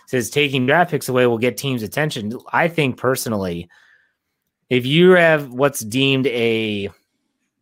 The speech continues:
an outbreak, and they would have to define that in their own terms.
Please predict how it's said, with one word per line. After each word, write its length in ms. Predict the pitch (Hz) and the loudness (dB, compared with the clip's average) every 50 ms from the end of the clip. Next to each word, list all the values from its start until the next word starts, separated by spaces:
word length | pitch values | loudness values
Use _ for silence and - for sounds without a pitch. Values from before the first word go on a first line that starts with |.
| _ _ _ _ _ _ _ _ _ _ _ _ _ _ 123 113 - - | _ _ _ _ _ _ _ _ _ _ _ _ _ _ -18 -16 -8 -6
an 100 | 131 131 | -2 0
outbreak, 580 | 131 139 139 135 - 107 95 82 78 - - _ _ _ _ _ - | 0 0 0 -2 -4 -10 -10 -10 -12 -20 -20 _ _ _ _ _ -8
and 320 | 120 120 120 117 113 110 | -6 -4 -4 -4 -2 0
they 120 | 120 127 | 0 0
would 80 | 123 123 | 2 2
have 160 | 123 123 120 | 0 0 -2
to 100 | - 127 | -4 -10
define 380 | 110 107 - - 131 123 123 120 | -12 -10 -4 -2 0 0 0 0
that 180 | 120 117 113 | -2 -2 -2
in 80 | 113 110 | -4 -4
their 180 | 107 107 107 110 | -4 -4 -2 -2
own 140 | 107 101 | -4 -4
terms. 520 | 101 - - 143 139 117 107 101 98 - | -6 -6 -2 -2 -2 -2 -2 -6 -8 -12